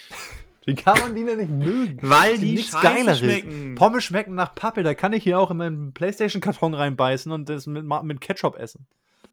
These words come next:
Speaker 2: Wir haben letztens uns darüber unterhalten, dass man, dass man manche Leute so in jedem Satz, den sie sagen, irgendwie einen kleinen Flex drin haben.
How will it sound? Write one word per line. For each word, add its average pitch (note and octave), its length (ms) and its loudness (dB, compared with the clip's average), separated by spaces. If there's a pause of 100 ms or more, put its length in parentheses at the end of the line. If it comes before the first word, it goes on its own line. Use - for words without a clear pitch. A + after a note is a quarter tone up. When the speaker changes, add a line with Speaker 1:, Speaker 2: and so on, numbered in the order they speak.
(260)
Speaker 2:
Wir C#3+ 100 0
haben D#3+ 100 0
letztens G3 300 -2
uns D#3 140 -6
darüber C#3+ 260 -2
unterhalten, C#3 380 -4
dass C3 160 -8
man, B2+ 400 -10
dass C3 180 -4
man B2+ 380 -4
manche D#3 300 -2
Leute C#3 320 0
so C3 120 -6
in B2+ 140 -6
jedem D#3+ 320 -4
Satz, D3 260 -2
den C3 180 -6
sie B2 100 -6
sagen, A#2+ 300 -6
irgendwie C#3+ 360 -2
einen C3 80 -2
kleinen C3+ 260 -4
Flex C3 300 -6
drin A#2+ 180 -4
haben. B2 280 -8